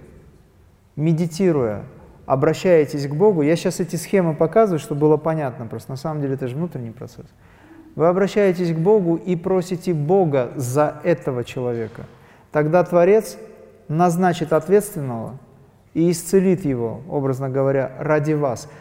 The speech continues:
Допустим, у этого человека карма не очень хорошая – и он не готов к реализации быть здоровым.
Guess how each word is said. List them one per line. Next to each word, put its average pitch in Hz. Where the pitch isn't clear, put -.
Допустим, 185
у 180
этого 175
человека 175
карма 160
не 156
очень 151
хорошая – 165
и 147
он 170
не 175
готов 160
к -
реализации 135
быть 131
здоровым. 123